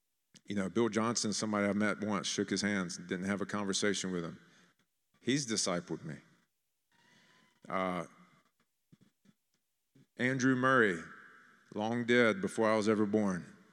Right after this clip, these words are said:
Andrew Murray has discipled me. You get what I'm saying, right? And so Jack Frost, he's passed away.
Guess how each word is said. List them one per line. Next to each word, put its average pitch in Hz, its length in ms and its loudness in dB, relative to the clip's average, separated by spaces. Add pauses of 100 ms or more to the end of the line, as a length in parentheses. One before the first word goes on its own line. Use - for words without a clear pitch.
(460)
Andrew 110 300 -2
Murray 110 340 2
has 85 120 -4
discipled 87 560 -4
me. 78 100 -8 (1400)
You 98 100 -6
get 107 180 2
what 110 120 0
I'm 101 120 -2
saying, 101 320 -4
right? 90 260 -6 (1160)
And 107 120 -4
so 117 380 6 (520)
Jack 110 300 2
Frost, - 640 -2 (380)
he's 117 220 0
passed 107 360 -2
away. 92 280 0